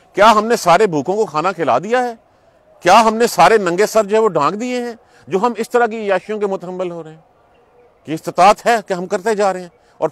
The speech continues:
दूसरी बात यह कि क्या हमें ये कहा गया था, जैसे बनी इसराइल ने अपनी किताब का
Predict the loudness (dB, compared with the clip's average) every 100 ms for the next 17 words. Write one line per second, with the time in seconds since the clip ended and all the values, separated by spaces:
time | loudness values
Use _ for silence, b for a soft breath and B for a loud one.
0 | -6 -8 0 2 4 2 0 -10 -10 -4
1 | -2 -2 -8 -10 -10 -8 -6 -6 -8 -10
2 | -14 _ b b b _ 0 2 2 2
3 | 0 0 0 2 2 0 0 -2 -6 -4
4 | 0 2 2 -2